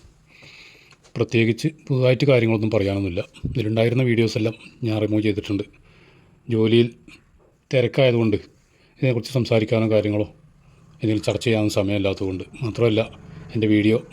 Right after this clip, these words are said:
ഇപ്പോൾ വൈകി കാണുന്ന ആളുകൾ ചിലരൊക്കെ, ഒന്ന് രണ്ട് മൂന്ന് ആളുകൾ എന്നെ വിളിച്ച് അവർക്ക് പറയാനുള്ള ന്യായങ്ങളും മറ്റു കാര്യങ്ങളും സംസാരിക്കാൻ വേണ്ടി അവർ വിളിക്കുകയോ മെസ്സേജൊക്കെ ചെയ്യുമ്പോൾ എനിക്കെൻ്റെ ജോലിയെ ബാധിക്കുന്നെന്ന് കണ്ടപ്പോൾ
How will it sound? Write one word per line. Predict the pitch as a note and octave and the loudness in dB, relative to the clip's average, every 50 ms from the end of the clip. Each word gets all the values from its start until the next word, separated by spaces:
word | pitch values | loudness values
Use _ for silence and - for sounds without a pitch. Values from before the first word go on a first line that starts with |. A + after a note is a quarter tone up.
| - - - - - - - - - - - | -20 -20 -20 -20 -20 -20 -20 -20 -20 -18 -8
ഇപ്പോൾ | A#2+ A2+ B2 A2+ A2 | -2 0 2 4 4
വൈകി | A2 A2 A2 C3 C#3+ - - - | 2 2 2 0 -2 -2 -2 0
കാണുന്ന | B2 A#2 A2+ A#2 A#2 A2 | 0 0 2 2 2 2
ആളുകൾ | G#2+ G#2+ G#2+ G#2+ G#2+ - - | 2 2 2 0 -2 -2 -2
ചിലരൊക്കെ, | A2 G#2 G#2+ G#2+ G#2+ - A2+ - | -2 0 0 0 -2 -4 -6 -4
ഒന്ന് | B2 A#2 A2+ G#2 G#2 | -4 -4 -2 -2 -2
രണ്ട് | G#2+ A2 A#2+ | -2 0 0
മൂന്ന് | B2 A#2 G#2+ | 0 0 0
ആളുകൾ | G#2+ A2+ A2 A#2 A2 G2+ | 2 2 2 2 0 0
എന്നെ | G2+ G#2 G#2+ - - C3+ A#2 | -2 -6 -8 -8 -8 -6 -6
വിളിച്ച് | A2+ G#2+ - - A#2+ - - - - - - - - - - - - - - - - - - - - - - - - | -6 -4 -4 -6 -8 -8 -8 -18 -20 -20 -20 -20 -20 -20 -20 -20 -20 -20 -20 -20 -20 -20 -20 -20 -20 -20 -10 -2 0
അവർക്ക് | C3 B2+ B2 A#2+ C#3+ C3+ | 2 2 2 2 2 2
പറയാനുള്ള | C3+ C3+ C#3 C#3 C#3+ C#3 C3+ B2+ B2 | 4 4 4 4 4 4 4 4 4
ന്യായങ്ങളും | A#2+ A#2+ B2 B2 A#2+ B2 A#2 A2+ - - - - - - - - _ _ - | 4 4 4 4 4 2 2 0 -4 -10 -20 -20 -20 -20 -20 -20 _ _ -6
മറ്റു | C3+ - C3+ A#2 A#2 | -4 0 2 2 2
കാര്യങ്ങളും | A2 A2 A2+ A#2 A2+ - | 4 4 2 2 0 0
സംസാരിക്കാൻ | A2 G#2 - A2 A2 G#2+ - A2+ A2 A2 G#2 | -2 0 2 0 0 2 0 0 0 2 0
വേണ്ടി | G2+ G#2+ G#2 - - - - - - - _ _ - - _ _ _ _ _ - | -2 -2 -6 -8 -12 -20 -20 -20 -20 -20 _ _ -20 -20 _ _ _ _ _ -4
അവർ | B2 G#2+ G#2+ | -2 0 2
വിളിക്കുകയോ | G#2+ G#2 G2 - - B2+ A2 G2+ | 2 0 0 0 0 0 0 0
മെസ്സേജൊക്കെ | G2 - A2+ G#2 G#2+ - A2 - | 0 0 0 0 0 -2 -2 -2
ചെയ്യുമ്പോൾ | A2 G2+ G2+ G2+ G2 G#2 - - - - | -2 -2 -2 -2 -2 -4 -6 -6 -8 -6
എനിക്കെൻ്റെ | B2 G#2+ - A2+ A2 G#2 | -6 -4 -4 -4 -2 -2
ജോലിയെ | A2+ A2 A2+ A#2 C3 B2 A#2 | 0 0 2 2 2 2 2
ബാധിക്കുന്നെന്ന് | A2+ G#2+ G#2+ - - G#2+ G#2+ G#2 G#2+ | 2 0 0 -2 -4 -4 -2 -2 -2
കണ്ടപ്പോൾ | G#2 F#2+ G2 F#2+ - G2+ | -2 -4 -4 -4 -6 -8